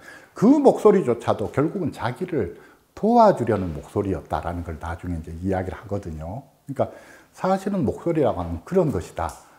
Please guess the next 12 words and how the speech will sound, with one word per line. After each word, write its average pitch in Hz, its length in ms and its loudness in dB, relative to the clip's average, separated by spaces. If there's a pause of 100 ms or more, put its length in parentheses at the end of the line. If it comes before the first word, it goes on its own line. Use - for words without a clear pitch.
(180)
도와주기 160 500 2
위한 87 240 -2
것이다라는 87 560 -4
걸 90 100 -2
우리가 85 240 -4
이제 80 160 -4
이해를 98 480 0
해야 101 180 2
되고요. 85 560 -6 (1120)
자, 62 400 -12 (240)
요거까지 131 720 -10
하고 120 600 -4